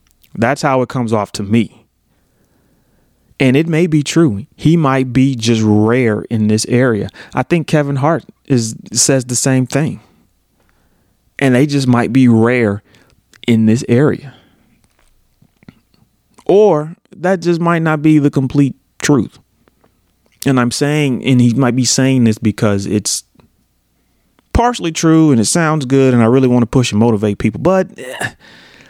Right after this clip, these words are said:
you, you gotta be careful. You gotta be careful with that. You gotta be careful.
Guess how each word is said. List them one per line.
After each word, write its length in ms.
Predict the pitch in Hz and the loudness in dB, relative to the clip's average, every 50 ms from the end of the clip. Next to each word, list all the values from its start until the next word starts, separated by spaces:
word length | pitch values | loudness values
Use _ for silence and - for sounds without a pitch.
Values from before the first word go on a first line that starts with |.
| _ _ _ - | _ _ _ -10
you, 100 | - 143 | -8 -8
you 240 | 127 120 127 135 120 | -6 -4 -4 -2 -2
gotta 180 | 139 120 117 | -2 -2 -2
be 80 | 113 117 | -4 -6
careful. 400 | - - 101 92 - - - - - - _ _ _ _ _ _ - - - - - | -6 -8 -10 -10 -10 -12 -18 -20 -20 -20 _ _ _ _ _ _ -20 -20 -18 -12 -8
You 60 | - | -4
gotta 180 | 104 101 101 | -2 -2 0
be 60 | 110 117 | -2 -2
careful 380 | - - 165 170 170 175 151 | 0 0 0 0 0 -2 -4
with 160 | 143 139 143 | -4 -4 -2
that. 220 | - 131 127 131 151 - _ _ _ _ _ _ _ _ _ _ _ _ _ _ _ _ _ _ _ _ - - | 0 -2 0 -2 -4 -8 _ _ _ _ _ _ _ _ _ _ _ _ _ _ _ _ _ _ _ _ -12 -8
You 120 | - 110 | -4 -2
gotta 200 | 110 113 104 104 | 0 0 0 0
be 80 | 107 101 | -2 -4
careful. 360 | - - 104 95 127 - | -2 -2 -4 -4 -4 -10